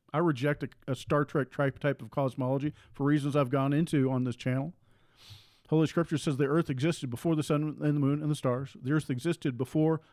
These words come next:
light. The earth existed before day and night. Earth existed on day one. The sun and the moon and the stars were created on the fourth day. <gasps> Oh, well, that's unscientific.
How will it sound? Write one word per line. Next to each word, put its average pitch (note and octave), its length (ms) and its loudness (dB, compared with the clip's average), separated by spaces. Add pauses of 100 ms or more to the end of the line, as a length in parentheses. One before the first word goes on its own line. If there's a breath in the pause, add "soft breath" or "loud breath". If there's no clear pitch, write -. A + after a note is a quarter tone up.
light. C3 380 0
The C3+ 100 2
earth D#3+ 200 0
existed C#3+ 400 -2
before C3 240 -2
day C#3 240 0
and D3 100 2
night. C3+ 300 -2 (1600 loud breath)
Earth D3+ 180 -2
existed D#3 400 -4
on D3+ 140 0
day D#3+ 240 2
one. D#3 340 2
The D3+ 80 0
sun E3 380 0
and C#3+ 120 -2
the D3 40 2
moon D3+ 280 2
and C#3+ 80 -4
the C#3+ 60 0
stars C#3+ 300 0
were C#3+ 40 -6
created C#3+ 280 0
on C#3 80 0
the A#2+ 40 -4
fourth D#3+ 280 -2
day. C#3 260 -2 (140)
<gasps> - 20 -4 (300 loud breath)
Oh, D4 160 0
well, G3+ 120 2
that's A3+ 200 0
unscientific. A3 640 0